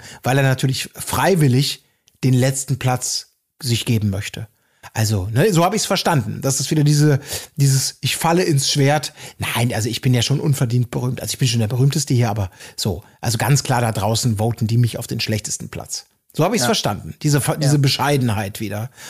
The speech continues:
Speaker 1: Ah, die zeichnet ihn aber auch einfach aus, ne, diese Bescheidenheit.
Speaker 2: Ja.
Speaker 1: Ah.
Speaker 2: Ähm, ansonsten ist man sich auch relativ einig, muss man sagen. Julia Siegel, Tochter von und so, wird alles akzeptiert. Aber wichtiger ist für uns natürlich, dass Sarah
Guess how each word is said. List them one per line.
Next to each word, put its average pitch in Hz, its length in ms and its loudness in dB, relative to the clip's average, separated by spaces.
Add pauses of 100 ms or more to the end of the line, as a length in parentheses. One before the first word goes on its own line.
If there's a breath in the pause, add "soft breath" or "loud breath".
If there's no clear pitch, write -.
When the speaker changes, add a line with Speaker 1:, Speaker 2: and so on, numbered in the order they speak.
(140 loud breath)
Speaker 1:
Ah, 117 120 2
die 131 140 2
zeichnet 156 340 2
ihn 131 80 2
aber 117 140 0
auch 113 80 -4
einfach 113 300 -4
aus, - 280 -10
ne, 127 100 -6
diese 131 200 -6
Bescheidenheit. - 600 -8 (460)
Speaker 2:
Ja. 120 240 -2
Speaker 1:
Ah. - 220 0 (880 loud breath)
Speaker 2:
Ähm, 143 320 2
ansonsten 135 420 0
ist 165 120 -4
man 147 160 0
sich 123 180 -4
auch 156 180 0
relativ 165 500 -2
einig, 156 400 -4
muss 147 160 -8
man 143 100 -6
sagen. 131 500 -2
Julia 123 300 0
Siegel, 131 500 -2
Tochter 120 400 -6
von 143 400 -2
und 127 160 -8
so, 127 280 -2
wird 113 180 -4
alles 117 260 -6
akzeptiert. 135 680 -6
Aber 127 460 0
wichtiger 131 440 -4
ist - 100 -8
für - 160 -4
uns 127 280 -6
natürlich, 117 440 -6
dass 110 240 -4
Sarah 131 680 -2